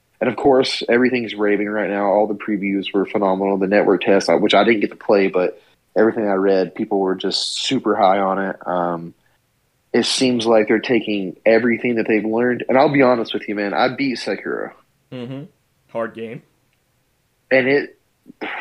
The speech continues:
Speaker 1: probably is the hardest game I've played in extre-, <laughs> like, a long, long time.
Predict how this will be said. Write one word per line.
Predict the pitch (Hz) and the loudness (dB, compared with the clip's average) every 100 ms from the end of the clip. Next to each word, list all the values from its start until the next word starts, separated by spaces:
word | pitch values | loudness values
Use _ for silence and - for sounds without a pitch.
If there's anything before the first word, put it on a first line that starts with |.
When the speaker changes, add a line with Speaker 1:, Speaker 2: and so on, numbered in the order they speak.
| - | 0
Speaker 1:
probably | 170 202 180 151 | 6 6 6 4
is | 131 | 2
the | 123 110 | 2 0
hardest | 135 127 120 - | 2 2 0 -6
game | 123 113 | -8 -6
I've | 104 101 | -6 -6
played | - 120 110 104 98 - _ _ _ _ _ _ _ _ _ _ 131 | -4 0 2 0 -2 -10 _ _ _ _ _ _ _ _ _ _ -8
in | 117 | -4
extre-, | 107 - - - - - | -2 0 0 0 -2 2
<laughs> | 175 | 4
like, | 135 | 4
a | 120 | 2
long, | 120 147 147 135 120 | 0 0 0 -2 -4
long | 117 113 | -10 -12
time. | 113 101 85 | -12 -14 -14